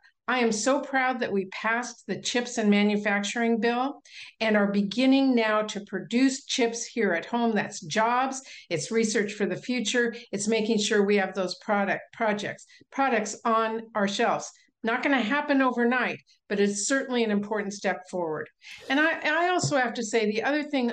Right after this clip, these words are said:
I'm very focused on is lowering costs for people. I'm very excited that we were able to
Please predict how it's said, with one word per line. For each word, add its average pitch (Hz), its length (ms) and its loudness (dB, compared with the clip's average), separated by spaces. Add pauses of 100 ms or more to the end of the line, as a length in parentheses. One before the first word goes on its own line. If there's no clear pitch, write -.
I'm 226 240 0
very 196 240 0
focused 196 420 -10
on 196 200 0
is 208 260 -6
lowering 202 340 4
costs 180 380 -6
for 185 140 -4
people. 151 420 -6 (320)
I'm 226 180 0
very 269 360 2
excited 202 460 0
that 196 140 0
we 196 140 2
were 196 180 0
able 202 340 0
to 202 120 -14